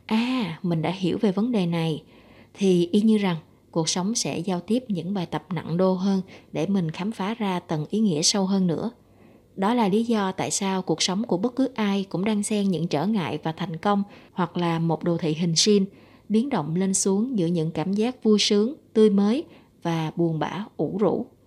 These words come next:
Và rất mừng là hôm nay I C đã hồi phục và lợi hại hơn xưa. <laughs> Mình đùa chút thôi. Sau một khoảng lặng vừa qua, bản thân mình đang ở trạng thái aha moment –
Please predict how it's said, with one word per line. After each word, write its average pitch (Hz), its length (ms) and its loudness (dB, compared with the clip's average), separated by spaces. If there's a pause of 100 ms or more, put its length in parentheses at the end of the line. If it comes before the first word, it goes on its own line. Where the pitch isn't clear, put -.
(880)
Và 180 360 0 (200)
rất 277 280 -2
mừng 202 200 4
là 175 100 0
hôm 196 240 0
nay 196 240 4
I 185 340 2
C - 20 0
đã 160 80 2
hồi 170 220 2
phục 156 300 0 (300)
và 156 360 0 (140)
lợi 170 240 2
hại 170 200 -4
hơn 175 180 0
xưa. 185 400 2 (360)
<laughs> 202 120 2 (680)
Mình 170 180 4
đùa 160 140 4
chút 254 180 -4
thôi. 202 320 2 (580)
Sau 226 200 2
một 202 180 2
khoảng 170 220 -4
lặng 160 260 -2
vừa 175 100 2
qua, 208 300 0 (360)
bản 196 180 0
thân 220 200 2
mình 180 220 2
đang 190 220 0
ở 170 180 -2
trạng - 220 -6
thái 185 260 -4
aha 214 340 -2
moment – 190 420 2